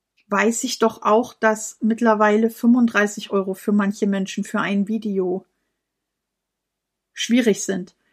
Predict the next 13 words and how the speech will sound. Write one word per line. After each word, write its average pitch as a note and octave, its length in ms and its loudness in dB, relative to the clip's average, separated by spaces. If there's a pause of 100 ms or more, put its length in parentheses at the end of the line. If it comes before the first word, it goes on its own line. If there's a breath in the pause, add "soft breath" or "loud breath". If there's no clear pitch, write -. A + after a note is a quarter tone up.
(240)
Und A3 460 -2 (320)
bitte, G#3 500 -2 (200)
ich - 180 -4
möchte A#3+ 320 4
nichts A3+ 400 0
darüber G#3+ 440 2
hören, G#3 380 2
"Ja, G#3 220 2
du A3 100 0
verkaufst G#3+ 560 -6
dich - 140 -10
unter G#3 320 -2
Wert." G#3 380 0